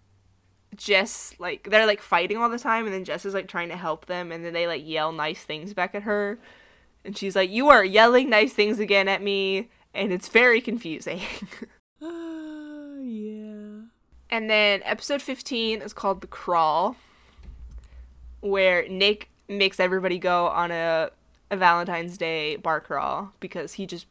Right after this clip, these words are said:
Speaker 1: broke up with his girlfriend.
Speaker 2: Yeah, he met Kai in episode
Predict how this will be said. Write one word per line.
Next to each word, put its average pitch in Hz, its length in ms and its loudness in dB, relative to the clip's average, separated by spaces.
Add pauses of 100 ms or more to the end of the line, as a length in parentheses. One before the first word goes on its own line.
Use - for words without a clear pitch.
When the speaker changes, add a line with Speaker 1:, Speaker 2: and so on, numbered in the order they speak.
(140)
Speaker 1:
broke 160 220 -4
up 165 100 -12
with 160 100 -16
his 151 140 -14
girlfriend. - 760 -12 (920)
Speaker 2:
Yeah, 175 520 -10
he 214 240 -4
met 214 440 -4 (720)
Kai 185 760 -2 (500)
in 175 380 -8
episode 180 720 -8